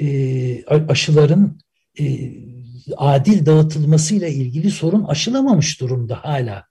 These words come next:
e, dü-, dünyada. E, testlerle ilgili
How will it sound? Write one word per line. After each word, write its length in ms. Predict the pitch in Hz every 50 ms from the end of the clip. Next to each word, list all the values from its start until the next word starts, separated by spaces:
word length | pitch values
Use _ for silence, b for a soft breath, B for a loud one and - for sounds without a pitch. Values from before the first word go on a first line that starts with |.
| _ _ _ _ _ -
e, 80 | - 127
dü-, 280 | 123 113 127 135 -
dünyada. 680 | 143 139 127 127 123 120 113 110 107 - 110 - - - b b b b b b b b b b b -
E, 60 | 147 135 131 131 127 127 127 120 120 117 117 - _ b b b b b b -
testlerle 640 | - 160 151 156 - - 185 202 220 214 196 190 160
ilgili 680 | 151 156 143 131 127 147 143 147 190 226 208 -